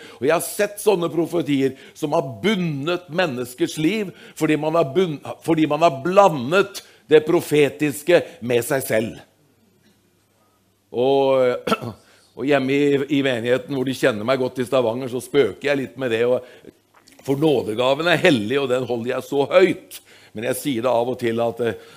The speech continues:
når Arnfinn profeterer, så kan det hende at det er åtti prosent, eh, eh, god vare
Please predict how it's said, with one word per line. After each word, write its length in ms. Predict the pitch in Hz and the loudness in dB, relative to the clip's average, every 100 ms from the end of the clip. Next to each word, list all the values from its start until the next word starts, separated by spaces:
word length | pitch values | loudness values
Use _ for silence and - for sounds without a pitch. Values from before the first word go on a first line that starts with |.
| - | -10
når 120 | 107 139 | 0 2
Arnfinn 380 | 135 202 135 131 | 2 2 -4 -2
profeterer, 640 | 135 135 139 123 120 139 | -4 -2 0 0 2 0
så 220 | 123 131 113 | -2 -2 -2
kan 220 | 117 120 | -4 -4
det 100 | 131 | -2
hende 240 | 135 104 | -2 -2
at 220 | 107 - 127 | -6 -6 -6
det 80 | 123 | -2
er 160 | 113 104 | -2 -4
åtti 240 | - 127 | -6 -10
prosent, 640 | 123 120 117 113 110 _ 135 | -6 -6 -6 -6 -10 _ -6
eh, 400 | 120 113 104 98 | 0 0 0 -6
eh, 800 | - - _ _ _ _ 73 85 - _ _ _ _ _ _ _ | -12 -20 _ _ _ _ -16 -16 -18 _ _ _ _ _ _ _
god 220 | 110 120 | -8 -2
vare 320 | 127 120 123 | 0 2 4